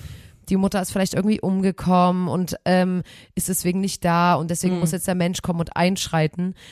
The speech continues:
Speaker 1: Und die Mutter ist aber noch da, aber die ist einfach nur todtraurig, weil sie ihren Partner verloren hat. Und da war ich so,
Speaker 2: Ach
Speaker 1: oh, was?
Speaker 2: so.
Speaker 1: Und dann haben die gesagt,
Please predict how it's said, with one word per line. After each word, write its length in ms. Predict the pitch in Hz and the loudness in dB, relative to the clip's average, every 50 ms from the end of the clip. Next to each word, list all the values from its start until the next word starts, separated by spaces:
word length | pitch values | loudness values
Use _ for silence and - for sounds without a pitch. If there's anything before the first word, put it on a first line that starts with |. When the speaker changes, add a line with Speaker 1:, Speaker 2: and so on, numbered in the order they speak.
| - - - _ _ | -20 -20 -20 _ _
Speaker 1:
Und 180 | - 208 208 - | 0 0 0 2
die 60 | 202 | 2
Mutter 480 | 202 208 254 294 - - 220 214 - - | 2 2 2 2 0 0 0 0 2 0
ist 140 | 269 - - | -2 0 0
aber 180 | 285 240 233 | 2 2 2
noch 160 | 202 185 170 - | 2 2 0 -2
da, 320 | - 180 170 175 190 - - | -2 -2 0 0 0 -2 -2
aber 180 | 196 151 190 | 0 0 0
die 140 | 160 180 196 | 0 0 -2
ist 160 | 220 - - | -4 -4 -4
einfach 220 | 185 185 - 196 190 | -4 -4 -2 -2 -2
nur 240 | 185 180 170 165 - | -2 -2 -2 -2 -4
todtraurig, 1040 | - - 220 226 220 - - - 202 202 220 247 226 - 180 175 196 - - - _ _ _ _ _ _ - | -4 -2 -2 -2 -2 -4 -4 0 2 4 4 4 2 0 0 0 0 -2 -4 -10 _ _ _ _ _ _ 0
weil 220 | 175 175 190 214 | 2 4 4 4
sie 160 | 196 190 220 | 4 2 -2
ihren 400 | - - 190 202 202 - 196 185 | -2 0 0 0 2 2 0 -2
Partner 400 | - - 170 190 208 - - 202 | -2 -2 0 0 0 0 -2 -6
verloren 460 | 185 - - 170 151 143 135 139 143 123 | -6 -4 -2 -2 -2 -2 -2 -2 -2 -2
hat. 180 | 143 139 - | -4 -4 -4
Und 160 | - 165 - | -4 -4 0
da 160 | - 196 214 202 | 2 2 2 4
war 120 | 226 208 | 2 0
ich 80 | 185 - | 0 2
so, 100 | - 208 | 4 4
Speaker 2:
Ach 160 | 214 226 202 | 6 6 4
Speaker 1:
oh, 20 | 151 | 4
was? 480 | 160 208 233 262 254 - - - - - | 2 2 2 2 2 0 0 -2 -2 0
Speaker 2:
so. 220 | 208 214 240 269 302 | 2 4 4 4 4
Speaker 1:
Und 60 | 320 | 6
dann 140 | - 226 208 | 6 6 6
haben 120 | 196 190 185 | 6 4 4
die 80 | 277 214 | 2 0
gesagt, 440 | 240 202 208 214 226 269 - - | 0 2 2 4 2 2 0 -4